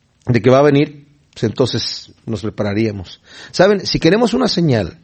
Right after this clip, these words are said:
de saber que el Señor ya viene, ahora, hoy en día, en Jerusalén, en Israel, hay judíos que traen pancart-, pancartas que dice, "El Mesías ya viene".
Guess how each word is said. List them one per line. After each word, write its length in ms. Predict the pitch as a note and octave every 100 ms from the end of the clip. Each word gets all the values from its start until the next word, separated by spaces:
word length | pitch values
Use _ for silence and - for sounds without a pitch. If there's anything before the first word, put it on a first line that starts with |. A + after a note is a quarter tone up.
| -
de 80 | A#2
saber 260 | C3 D3+
que 80 | E3
el 60 | C3
Señor 320 | C3 C#3 C#3+
ya 80 | C3+
viene, 400 | A#2+ A2+ F3 - _ _ _ - -
ahora, 520 | B2 D#3 A#3 G3 A#2+
hoy 240 | D#3+ B3 B3
en 120 | A#3
día, 320 | A3 F3 C3 -
en 100 | B2
Jerusalén, 760 | D3 C#3 D3 B2 A2+ F3 - _ _ _ _ -
en 140 | C3
Israel, 500 | A2+ A2 A2 D3+ - _ _ _ _ _ _ _ _ _ _ _ _ _ _ _ _ -
hay 140 | G#3
judíos 460 | - G3 F#3+ A3 -
que 120 | D#3+
traen 280 | F#3+ G3+ F#3
pancart-, 520 | E3+ F3 F#3+ F#3+ -
pancartas 520 | D3 D3 F3+ F3 E3
que 120 | D3+
dice, 320 | D3+ D#3+ D3+ -
"El 140 | C3
Mesías 560 | C3+ - E3+ E3 C#3+ C#3+
ya 180 | D3
viene". 560 | D3+ F#3+ G3 D#3+ G#2